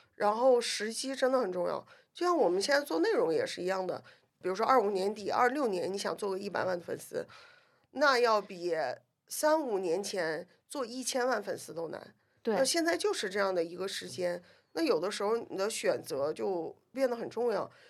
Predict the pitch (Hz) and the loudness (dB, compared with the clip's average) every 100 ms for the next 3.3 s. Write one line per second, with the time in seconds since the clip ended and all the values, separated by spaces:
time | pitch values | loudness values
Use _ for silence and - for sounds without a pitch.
0 | _ - 294 339 269 208 262 247 247 233 | _ -6 0 2 2 0 0 -2 -4 -2
1 | 190 214 226 - 247 220 254 254 135 185 | -2 -2 -4 -2 -2 2 0 0 -2 -4
2 | 196 196 220 233 254 190 214 220 302 226 | -4 -6 -6 -8 -8 -4 -2 -2 -2 -4
3 | 196 101 92 | -4 -6 -6